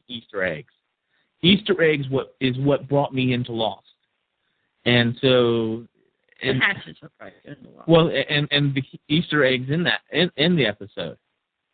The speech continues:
Speaker 1: You know, so, yeah.
Speaker 2: I am what brought you into Lost. Give credit where credit is due. Thank you very much.
Speaker 1: I love you so much.
Speaker 2: <laughs> Oh, my
Speaker 1: All right.
Speaker 2: goodness.
Speaker 1: And then Jack in Control, yes, that is the only redeeming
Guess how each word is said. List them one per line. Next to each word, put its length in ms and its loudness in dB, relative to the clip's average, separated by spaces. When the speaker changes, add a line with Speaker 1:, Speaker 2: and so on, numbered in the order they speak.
Speaker 1:
You 80 0
know, 260 4
so, 300 2
yeah. 300 0
Speaker 2:
I 220 4
am 80 -14
what 140 -16
brought 240 -8
you 100 -14
into 200 -12
Lost. 280 -8
Give 160 -12
credit 260 -4
where 140 -6
credit 320 -2
is 200 -8
due. 260 -6
Thank 180 -6
you 80 -12
very 160 -4
much. 220 -4
Speaker 1:
I 120 6
love 280 2
you 240 0
so 120 -2
much. 280 -2
Speaker 2:
<laughs> 80 -10
Oh, 440 -2
my 160 4
Speaker 1:
All 140 6
right. 160 2
Speaker 2:
goodness. 420 -4
Speaker 1:
And 120 4
then 300 4
Jack 320 -2
in 120 -8
Control, 520 2
yes, 320 -2
that 240 0
is 180 0
the 120 -2
only 360 4
redeeming 800 0